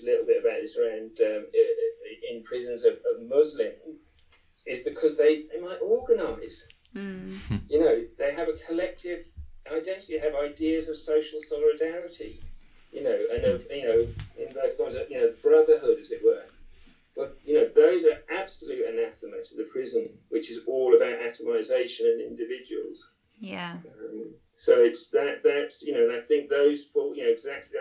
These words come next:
Speaker 1: idea of collective labour power, you know, is a sort of, um, you know, it's, it, within the, the prison, it's like a non sequitur within the prison context, you know, just how does it, how does it follow, you know,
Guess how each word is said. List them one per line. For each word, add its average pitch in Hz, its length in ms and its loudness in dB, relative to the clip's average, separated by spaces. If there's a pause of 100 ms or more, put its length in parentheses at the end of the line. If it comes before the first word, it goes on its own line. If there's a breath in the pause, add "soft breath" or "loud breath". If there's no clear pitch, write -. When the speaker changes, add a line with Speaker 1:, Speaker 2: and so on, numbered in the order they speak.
Speaker 1:
idea 117 160 0
of 117 140 -8
collective - 440 -10
labour 117 440 -2
power, - 280 -18 (720)
you 120 80 -10
know, 113 140 4
is 107 180 -4
a 107 60 -8
sort 120 400 -2
of, 117 160 -4
um, 113 280 0
you 117 100 -6
know, 113 80 -2
it's, 107 160 -10
it, 117 200 -12
within 117 280 -2
the, 117 160 2
the 110 260 -6
prison, - 240 -2
it's - 140 -6
like 117 240 2
a 120 100 -2
non 120 240 0
sequitur - 580 -6
within 113 220 -12
the - 100 -20
prison - 320 -16
context, - 600 -12
you - 80 -8
know, - 200 -4
just - 340 -4 (680)
how 508 220 2
does - 160 -4
it, - 100 -8
how 175 120 -4
does - 120 -6
it 120 140 -4
follow, 127 360 2
you 95 180 -6
know, 117 120 -2